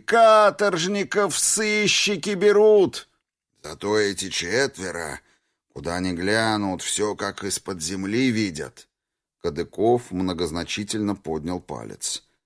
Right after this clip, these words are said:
«Вот как их привезут, в раз всё найдут». «Найдут,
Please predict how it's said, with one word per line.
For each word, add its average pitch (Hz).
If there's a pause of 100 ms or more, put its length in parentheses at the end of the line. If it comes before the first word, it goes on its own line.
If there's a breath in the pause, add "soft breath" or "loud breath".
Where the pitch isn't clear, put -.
(200)
«Вот 87
как 80
их 80
привезут, 76
в -
раз 98
всё 95
найдут». 87 (460)
«Найдут, 160